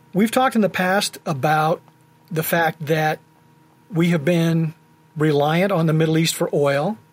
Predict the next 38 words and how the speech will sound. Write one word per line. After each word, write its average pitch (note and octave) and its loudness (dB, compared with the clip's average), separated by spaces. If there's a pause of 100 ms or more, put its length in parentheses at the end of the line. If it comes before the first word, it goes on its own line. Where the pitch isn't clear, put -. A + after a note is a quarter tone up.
(840)
And D#3 0 (400)
on D#3 0
the D#3+ 2
other A#3 2
hand, E3 0 (300)
and D#3+ -2
now E3 2
we F3+ 4
know E3 4
that D3+ -4
we're E3+ 2
cer-, G3 2
to F3 0
a D#3 2
certain G#3 0
extent F3+ 0
reliant D#3+ 2
on D3 0
Russia F3+ 0
for F3 -2
oil. C#3+ 0 (920)
But F#3+ 2
when G3+ 2
you A#3+ 4
turn B3+ 0
to G3 0
many F3+ 2
of F#3 -2
the F3 0
key F#3 0
materials E3 0 (320)
that F3 0
we'll F#3+ 4
need F#3 0
for F3+ 0
the E3+ 2
energy D#3+ 0
transition, D#3+ -2